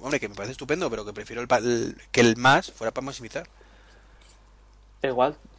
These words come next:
Speaker 2: Por lo visto ahora tú le puedes cambiar el tamaño desde cualquier, mm, lado de la ventana. Como ya era ahora y años que debería haber sido.
Speaker 1: Bueno, pues mejor. Otra cosa es desaparecer las barras de desplazamiento.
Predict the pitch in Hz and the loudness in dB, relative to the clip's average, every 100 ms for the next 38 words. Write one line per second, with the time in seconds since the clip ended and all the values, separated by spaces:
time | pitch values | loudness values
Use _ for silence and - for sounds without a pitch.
0 | - 131 127 135 - 147 139 147 139 139 | -4 2 4 4 4 4 6 2 0 0
1 | - 135 131 131 131 131 131 120 120 117 | -2 0 0 0 0 0 0 -2 0 -2
2 | 117 120 107 107 104 - - - 123 120 | -2 -2 -4 -6 -12 -18 -20 -10 -8 -6
3 | 117 107 117 117 110 107 143 180 - - | -6 -2 0 2 0 0 -6 -6 -10 -20
4 | _ _ _ _ _ _ _ - 117 113 | _ _ _ _ _ _ _ 0 2 4
5 | 120 113 110 120 113 113 117 117 113 113 | 8 12 12 12 8 4 0 -4 -6 -10
6 | 120 113 110 110 104 110 170 170 - _ | -8 -4 -4 -2 -4 -6 -12 -16 -18 _
7 | _ - _ - - 160 - 95 92 151 | _ -20 _ -20 -20 -20 -20 -20 -16 -18
8 | - - - - - _ - - _ _ | -18 -20 -20 -20 -20 _ -20 -20 _ _
9 | _ _ - - _ - 131 139 139 143 | _ _ -20 -20 _ -12 0 2 2 2
10 | 147 143 143 139 135 135 131 127 117 117 | 6 6 6 2 0 -2 -4 -6 -4 -4
11 | 120 127 117 117 113 - 117 123 156 170 | -2 -2 0 0 -2 -6 -8 -6 -8 -10
12 | 233 | -12